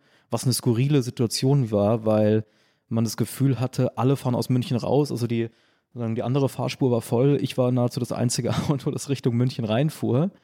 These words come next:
Was, äh, natürlich irgendwie klar war, weil das Autoradio lief die ganze Zeit und man hörte die ganze Zeit nur, Täter sind nicht gefasst, Schüsse am Stachus, Schüsse am Marienplatz, Schüsse sonst wo in der Stadt.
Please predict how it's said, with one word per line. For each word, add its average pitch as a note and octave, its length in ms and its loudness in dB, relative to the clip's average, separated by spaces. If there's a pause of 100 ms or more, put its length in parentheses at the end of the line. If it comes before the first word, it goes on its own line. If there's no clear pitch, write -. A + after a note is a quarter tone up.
(540)
Was, - 380 -4
äh, B2+ 180 0
natürlich A#2 460 2
irgendwie B2+ 340 -2
klar A#2+ 380 0
war, A#2+ 240 2
weil A2+ 380 2
das A#2 100 -12
Autoradio B2+ 580 0
lief C3 180 0
die C3 100 2
ganze - 260 -2
Zeit B2 380 0
und A2 200 -6
man G#2+ 220 0
hörte A2+ 280 0
die A2+ 160 -4
ganze A#2 300 -2
Zeit G#2+ 360 -4
nur, A2 260 2 (760)
Täter A2+ 300 0
sind A2+ 160 0
nicht A#2 160 0
gefasst, - 680 -6
Schüsse - 360 -2
am A#2+ 80 -4
Stachus, - 560 -4
Schüsse - 300 -2
am A#2 100 0
Marienplatz, F#2+ 800 -6
Schüsse B2+ 320 -2
sonst G#2 320 0
wo G#2 120 2
in G2+ 100 0
der G2 100 0
Stadt. - 340 -6